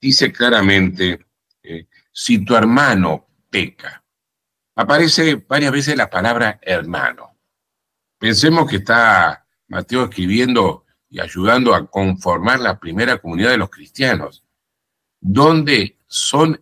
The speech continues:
hermanos, son parte de una comunidad, que comparten sus bienes, su vida, que quizás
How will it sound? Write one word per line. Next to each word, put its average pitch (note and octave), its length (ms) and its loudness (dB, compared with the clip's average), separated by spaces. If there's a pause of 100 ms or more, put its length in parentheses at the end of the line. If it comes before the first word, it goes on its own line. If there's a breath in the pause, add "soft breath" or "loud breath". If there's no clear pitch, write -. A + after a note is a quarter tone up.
(120)
hermanos, A2 760 -6
son B2 340 -4
parte C#3+ 460 -2
de D#2+ 80 -6
una A2+ 280 -2
comunidad, E2+ 680 -4 (460)
que F#2 120 -6
comparten F#2 520 0
sus - 200 -10
bienes, F#2 580 0
su - 220 -20
vida, F2 500 2 (640)
que G#2+ 640 2 (100)
quizás C3+ 720 -2